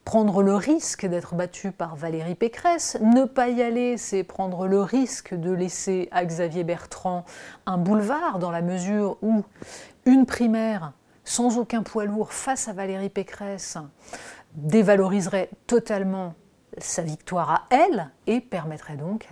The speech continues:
à Xavier Bertrand de s'imposer. Vous voyez, il faut prendre tous les paramètres en compte, hein. Par exemple, dernier candidat putatif, euh, en date, Éric Ciotti. Oui, parce que Éric Ciotti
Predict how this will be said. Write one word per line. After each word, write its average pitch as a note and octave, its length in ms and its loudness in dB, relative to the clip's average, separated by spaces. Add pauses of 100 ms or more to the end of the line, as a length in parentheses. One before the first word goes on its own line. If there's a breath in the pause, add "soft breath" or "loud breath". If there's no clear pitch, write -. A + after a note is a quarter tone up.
(120)
à F3+ 60 -6
Xavier E3 320 -4
Bertrand F#3 380 -6
de F3+ 160 -4
s'imposer. E3 680 -8
Vous - 300 -20
voyez, B3+ 140 0
il D#4+ 60 -6
faut - 120 -8
prendre D4 240 -4
tous C4+ 100 0
les A#3 100 4
paramètres G#3+ 480 -6
en F#3+ 80 -4
compte, D#3 380 -10
hein. E3 120 -10 (300 loud breath)
Par D4+ 200 -2
exemple, F3+ 640 -2 (760 loud breath)
dernier A#3 1000 4
candidat G3 540 -2
putatif, - 1000 -8 (600)
euh, - 140 -20
en F#3 140 -8
date, C#4+ 520 0 (320 soft breath)
Éric B3 320 2
Ciotti. A#3 520 -4 (640 loud breath)
Oui, E4+ 140 4
parce D4+ 180 -4
que D#4+ 320 0
Éric C4+ 240 -2
Ciotti C4 580 -4